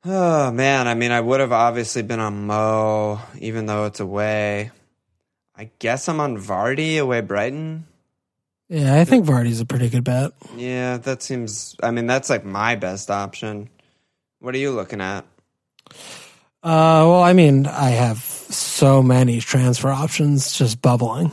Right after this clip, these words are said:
Speaker 1: Yeah, that you
Speaker 2: But
Speaker 1: might transfer
Speaker 2: I,
Speaker 1: the captain.
Speaker 2: yeah, I'm, I'm really hot for Richo, home, home Norwich.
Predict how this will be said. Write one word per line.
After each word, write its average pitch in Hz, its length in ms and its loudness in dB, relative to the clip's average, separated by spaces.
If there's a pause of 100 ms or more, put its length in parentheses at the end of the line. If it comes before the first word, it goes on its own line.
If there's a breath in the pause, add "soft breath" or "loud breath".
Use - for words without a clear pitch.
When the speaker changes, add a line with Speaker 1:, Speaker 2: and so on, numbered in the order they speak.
Speaker 1:
Yeah, 110 360 0
that - 220 2
you 110 120 0
Speaker 2:
But - 20 -6
Speaker 1:
might 104 100 -4
transfer 156 540 6
Speaker 2:
I, - 20 4
Speaker 1:
the 131 60 -2
captain. 110 380 -8
Speaker 2:
yeah, 143 280 2
I'm, 160 140 4
I'm 175 220 6
really 156 360 6
hot 139 340 2
for 123 180 0
Richo, 131 520 2
home, 135 500 4
home 135 240 4
Norwich. 123 540 0